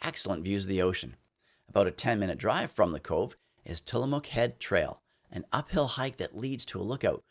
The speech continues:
where you can observe the Tillamook Lighthouse, over three kilometers offshore. A short drive on Route one oh nine leads to Ocean City R V Resort in Washington. After settling in at your site,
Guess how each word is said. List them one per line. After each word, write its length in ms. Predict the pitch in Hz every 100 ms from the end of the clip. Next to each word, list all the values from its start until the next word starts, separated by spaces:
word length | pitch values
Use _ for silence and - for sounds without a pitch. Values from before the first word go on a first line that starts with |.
| _ _
where 100 | -
you 140 | 110 139
can 160 | -
observe 420 | - - 90 98
the 100 | 98
Tillamook 520 | - - 90 107 113 90
Lighthouse, 560 | 82 73 65 58 - -
over 220 | 95 87
three 500 | 87 _ - 147 143
kilometers 640 | - - 101 113 110 85 80
offshore. 600 | 76 76 - 117 95 - _ _ _ _ _ _ _ _ _ -
A 60 |
short 280 | - 131 -
drive 300 | 107 107 127
on 160 | 90 78
Route 160 | 90
one 160 | 87 85
oh 80 | 85
nine 320 | 110 110 110 - _
leads 180 | 127 -
to 140 | - -
Ocean 400 | 113 123 - 131
City 320 | - 110 117
R 180 | - 101
V 160 | 101 110
Resort 320 | 98 113 120
in 60 |
Washington. 480 | 107 120 - 135 90 - _ _ _ _ _ _
After 240 | - 120 123
settling 420 | - 120 110 104
in 140 | 107
at 100 | 92
your 160 | 73 131
site, 340 | - 85 82